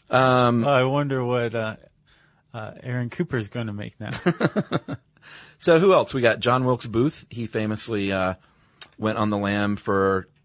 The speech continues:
Speaker 1: a pretty short time after he shot Lincoln.
Speaker 2: Twelve days.
Speaker 1: And, uh, ended up in a farmhouse where there's all kinds of stories on how he might have died, whether he was burned alive or whether he was truly rooted out by the fire and then shot.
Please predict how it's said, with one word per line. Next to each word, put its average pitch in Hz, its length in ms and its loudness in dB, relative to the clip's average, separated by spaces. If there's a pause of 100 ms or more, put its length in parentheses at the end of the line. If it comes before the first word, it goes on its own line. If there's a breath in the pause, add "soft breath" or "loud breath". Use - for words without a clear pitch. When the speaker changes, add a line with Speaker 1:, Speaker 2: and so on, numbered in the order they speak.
Speaker 1:
a - 40 -20
pretty 196 200 -4
short 113 240 -2
time 104 240 -2
after 104 220 -6
he 101 40 -4
shot 104 260 -2
Lincoln. 107 420 -4 (180)
Speaker 2:
Twelve 143 300 -2
days. - 420 -6
Speaker 1:
And, 104 240 -2
uh, 98 120 -2
ended 107 240 -2
up 104 140 0
in 104 100 -4
a 92 120 -4
farmhouse 104 760 -4
where 95 320 0 (520 soft breath)
there's 113 120 -4
all 95 140 2
kinds 92 240 -6
of 87 80 -10
stories 87 340 -4
on 92 80 -10
how 87 140 -8
he 90 120 -10
might 90 180 -10
have 87 100 -10
died, 87 220 -8
whether 95 200 -10
he 90 140 -10
was 87 160 -12
burned 90 240 -8
alive 120 560 0
or 104 80 -6
whether 92 200 -6
he 95 120 -8
was 92 260 -8 (680 soft breath)
truly 131 320 4
rooted 107 280 4
out 101 220 2
by 101 140 2
the 98 80 -2
fire 98 420 0
and 95 180 -4
then 98 140 -4
shot. 92 480 -2